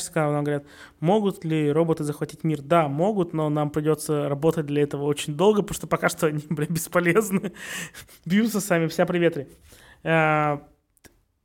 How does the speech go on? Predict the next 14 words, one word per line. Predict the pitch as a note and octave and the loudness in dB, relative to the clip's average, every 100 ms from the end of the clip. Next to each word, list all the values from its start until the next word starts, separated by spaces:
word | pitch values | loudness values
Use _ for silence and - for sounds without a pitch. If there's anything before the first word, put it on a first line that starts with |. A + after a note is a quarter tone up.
| _ _ _ _ | _ _ _ _
я, | F#3+ | 0
я | F3+ F#3 A3+ | 0 2 4
даже | C4 | 4
не | C#4+ | 4
знаю, | C#4 D4+ | 4 4
это | F3+ | 4
очень | F#3+ F#3+ | 2 -2
смешно. | - G3+ G3 D3+ D3 - G#3 - | -6 -4 -2 -2 -4 -14 -20 -8
Как | D#3+ | -6
бы | D3+ D3+ | -2 -2
вот | C#3+ D3 - | -2 -6 -10
ты | - | -18
такой | - D#3+ | -4 -2
думаешь: | D3+ D#3 D3 C#3+ - | 0 2 2 0 -4